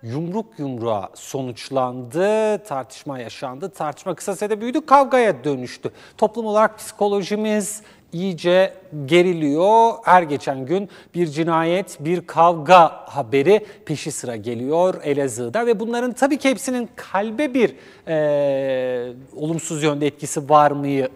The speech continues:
konuştuk. İlk bölümde konuğumuz Fırat Üniversitesi Hastanesi Kardiyoloji Ana Bilim Dalı Başkanı Profesör Doktor Mehmet Ali Kobat hocamızdı.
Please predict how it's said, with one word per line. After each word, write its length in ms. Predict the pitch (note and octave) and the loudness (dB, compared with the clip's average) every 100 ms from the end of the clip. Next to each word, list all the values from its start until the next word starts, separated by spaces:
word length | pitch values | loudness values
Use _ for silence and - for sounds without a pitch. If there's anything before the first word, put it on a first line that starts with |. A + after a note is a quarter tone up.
| - | -6
konuştuk. 480 | - F3 D#3 - B3+ - | 0 0 0 -4 -8 -8
İlk 220 | F#3+ - | -10 -6
bölümde 500 | D#3+ C3+ C3 G3 G#3 - - | -4 -4 2 4 2 -4 -6
konuğumuz 540 | - F3 C#3 E3 G3+ - - - | 0 0 0 -2 -4 -8 -20 0
Fırat 280 | A#3 G#3 F3 | 4 4 2
Üniversitesi 880 | E3 D#3+ - D#3+ - A3+ A#3+ A#3+ - | 0 0 -2 -4 -4 -2 -2 -2 -6
Hastanesi 720 | - D3 - F3 D#3+ D#3+ - E3+ | -6 -6 -2 -2 -2 -4 -8 -6
Kardiyoloji 920 | D3 D3+ D#3 E3+ F#3 E3+ A3+ B3 B3 | -2 -2 -2 -2 -2 -2 -2 -2 -2
Ana 300 | D3+ A#3 G#3+ | -6 -6 -6
Bilim 200 | C#4+ C#4+ | 0 2
Dalı 180 | C4+ | 4
Başkanı 360 | B3 A3+ - C#4 | 4 4 0 -2
Profesör 460 | B3 A#3+ B3 B3+ A#3 | -2 -4 -2 -2 -2
Doktor 260 | A3+ C4 | -2 -2
Mehmet 340 | A#3+ A3+ A#3+ A#3+ | -2 -4 -4 -4
Ali 220 | C#4 - | -6 0
Kobat 400 | B3 G3 C3+ C3 | 2 2 0 -2
hocamızdı. 520 | B2 B2+ A#2+ G#2+ | -6 -6 -6 -8